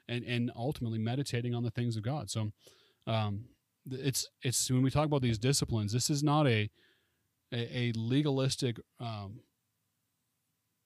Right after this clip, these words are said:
rule that you must do these things in the right kind of time, uh, in order to be a Christian. It is,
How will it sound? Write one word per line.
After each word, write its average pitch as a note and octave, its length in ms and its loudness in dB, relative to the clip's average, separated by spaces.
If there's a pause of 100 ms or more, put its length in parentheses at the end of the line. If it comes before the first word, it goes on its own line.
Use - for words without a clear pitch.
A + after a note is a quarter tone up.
rule B2+ 400 4
that A2 240 -2
you B2+ 80 2
must A#2+ 340 0
do B2+ 280 0
these B2 240 -2
things A#2+ 320 -2
in A2 80 -4
the G#2+ 80 -6
right A2+ 220 -6
kind B2 180 -6
of A#2 60 -6
time, A2+ 500 -4 (360)
uh, G#2+ 220 -6
in A2+ 120 -4
order A2+ 260 -2
to - 120 -8
be B2 300 -2
a A#2 140 -6
Christian. C#3 420 -4
It G2 140 -4
is, G#2+ 240 -4